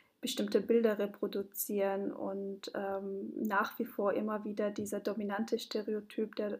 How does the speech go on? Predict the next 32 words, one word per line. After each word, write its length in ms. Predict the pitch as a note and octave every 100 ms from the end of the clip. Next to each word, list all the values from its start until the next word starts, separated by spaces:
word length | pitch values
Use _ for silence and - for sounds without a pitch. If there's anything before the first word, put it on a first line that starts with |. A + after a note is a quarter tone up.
| -
unterdrückten 580 | A3+ G#3+ G#3+ G#3 - G#3
Muslimen 680 | G#3 G#3 - A#3 A3 G3 - - - - -
vorherrscht. 880 | - G3+ F#3 F#3 F#3 - - - -
Ähm, 540 | F#3+ F#3+ F#3+ F#3+ G3+ - _ _ _ _ _ _ _ _ - -
das 440 | - A#3+ B3 - -
hat 320 | - - A3+
man 200 | A#3 A3+
ja 120 | A3 G#3
immer 340 | A3+ A3 G#3+
wieder, 420 | A3+ A3+ G#3 G#3 - - - _ _ _ _ -
da 180 | F3 F#3+
erinnere 380 | G3+ - G#3+
ich 140 | G#3+ -
mich 160 | G3+
an 120 | F#3+ G3
einem 160 | G3+
Cover, 380 | - G#3 G#3+ G3+
Allahs 360 | A3 G#3 G#3 -
rechtlose 560 | G#3+ - G3 G3 -
Töchter 600 | - - A3 G#3+ - F#3+
muslimischer 640 | G3 G3+ - A3 G#3 G#3 G3+
Frauen 420 | - - G3 G3+
in 160 | G#3+ G#3
Deutschland. 720 | G#3+ G#3 - G3 G3+ G#3 A3
Äh, 120 | A3
die 80 | G#3+
Szenarien 580 | A3+ A3+ A3 A3+ A3+ G#3+
sind 140 | G#3
immer 220 | G#3 G#3 G3+
sehr 120 | G#3
bedrohlich 840 | G#3 A3 A3+ A3 G#3+ G#3+ A3 - -
und 340 | A3 A3 -